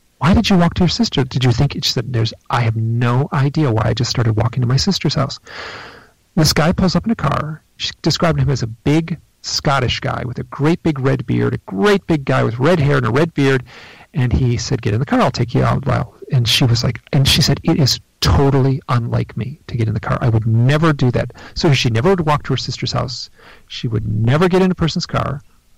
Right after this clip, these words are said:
She just dropped off at her sister's house. Her sister isn't home. So she sits on the back porch, and then she eventually gets in. And that night,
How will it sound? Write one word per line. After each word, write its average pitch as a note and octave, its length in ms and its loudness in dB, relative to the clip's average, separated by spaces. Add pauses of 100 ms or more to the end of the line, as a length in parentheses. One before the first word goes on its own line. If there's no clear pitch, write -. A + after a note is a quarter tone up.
(640)
She - 240 -6
just - 280 -14
dropped B2 240 -4
off A2+ 120 -4
at B2+ 80 -8
her C3+ 60 -6
sister's - 380 -6
house. F#3+ 180 -4
Her - 100 -2
sister B3+ 300 0
isn't C#3 160 2
home. E3+ 440 0 (500)
So - 180 0
she C3+ 180 4
sits - 240 0
on F3 120 4
the E3 40 2
back D#3 220 0
porch, C3 300 -2
and C#3+ 80 2
then D3 180 2
she - 140 0
eventually D3 320 0
gets D3 180 -4
in. C3+ 140 2
And C3 160 -2
that C#3 200 -2
night, F3 420 2